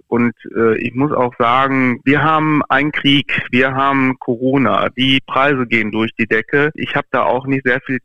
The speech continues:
Zeit und Energie reingesteckt zu sagen oder schlaflose Nächte ge-, hab, mache ich das, sondern man hat mir immer gesagt, „Du bist der oberste Dienstherr“ und das ist entweder ein netter Titel oder mache ich das dann einfach und ich hab dann einfach gemacht.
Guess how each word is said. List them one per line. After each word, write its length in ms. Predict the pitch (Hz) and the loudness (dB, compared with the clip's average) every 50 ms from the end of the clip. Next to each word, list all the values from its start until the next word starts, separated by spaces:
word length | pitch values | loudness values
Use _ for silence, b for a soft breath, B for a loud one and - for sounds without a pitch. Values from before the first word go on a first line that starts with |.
| _ | _
Zeit 260 | - 127 127 127 - - | -2 -2 0 0 -2 -4
und 140 | 113 120 | -6 -4
Energie 420 | - 123 127 123 123 120 120 127 135 | -2 -2 0 0 -2 -2 -2 -2 0
reingesteckt 680 | - 117 117 127 131 135 131 - - - 131 127 _ _ - | 0 2 0 0 0 -2 -4 -4 -2 -2 -2 -2 _ _ -6
zu 160 | 123 117 117 | -4 -2 0
sagen 600 | 120 123 120 123 123 123 123 123 123 120 120 120 | 2 2 2 2 2 0 0 0 0 0 0 -2
oder 260 | - 113 113 117 117 | -2 -2 -2 -2 -2
schlaflose 640 | - - 127 127 143 - - 135 139 139 131 131 120 | -2 0 2 2 0 0 0 -2 0 0 2 0 0
Nächte 320 | 117 127 143 - - 131 | 0 -2 -4 -6 -10 -4
ge-, 200 | 120 123 123 131 143 B B B B B B B - | 0 0 0 0 -4 B B B B B B B -2
hab, 160 | 123 - - | -2 -2 0
mache 300 | 117 120 131 - - 135 | 0 0 0 2 2 -2
ich 60 | 117 - | -2 0
das, 180 | - 107 120 139 - - | 0 0 0 0 -2 -4
sondern 460 | 117 120 123 123 120 117 120 120 120 _ B B B B B | -2 -2 0 0 0 0 -2 -4 -6 _ B B B B B
man 140 | - 117 113 123 | -4 -4 -2 0
hat 140 | 127 - | -2 -2
mir 360 | - 123 131 156 196 196 180 - | -2 -4 0 2 2 2 2 2
immer 280 | 160 160 160 156 151 135 | 0 0 0 0 0 2
gesagt, 520 | 131 123 120 127 139 156 151 - - - - - - | 0 0 2 2 0 0 -2 -4 -8 -12 -16 -12 -8
„Du 160 | 139 156 170 | -6 -6 -2
bist 220 | 151 156 156 - - - | 0 0 -2 -2 -2 -2
der 140 | 143 131 | -2 0
oberste 400 | - 135 131 131 131 - - 135 120 | 0 0 0 0 0 0 -4 -8 -8
Dienstherr“ 760 | - 135 147 165 175 - - - - 107 107 113 135 170 214 - | -6 -6 -6 -6 -6 -6 -8 -2 0 0 2 2 0 -2 -4 -4
und 280 | - 117 123 127 123 - | -2 0 0 0 0 0
das 160 | 123 120 127 | 0 0 0
ist 140 | 135 131 131 | -2 -2 0
entweder 380 | 120 131 131 - - 127 123 | 0 -2 -2 -2 -2 0 0
ein 100 | 113 131 | 0 0
netter 260 | 127 123 123 - 123 117 | 0 -2 0 0 -2 -2
Titel 340 | _ - 120 127 - 151 139 | _ -2 -2 -2 0 0 0
oder 240 | 131 131 123 123 120 | 2 2 2 2 2
mache 280 | 127 156 170 - 131 | 0 0 0 0 -2
ich 60 | 110 - - | -4 -2 -4
das 120 | 110 107 - | -4 -4 -2
dann 160 | - 110 110 | -2 -4 -2
einfach 480 | - - 104 104 113 - - 131 131 - | 0 0 0 -2 -2 -2 -4 -4 -4 -4
und 120 | - 135 | -4 -4
ich 100 | 135 135 | -4 -2
hab 120 | - 139 - | -2 -6 -2
dann 180 | - 135 - - | -2 -4 -4 -2
einfach 400 | - 110 110 - - 135 - - - | -4 -4 -4 -2 -4 -6 -6 -4 -6
gemacht. 360 | 147 143 139 127 - - | -2 -2 -2 -2 -2 -6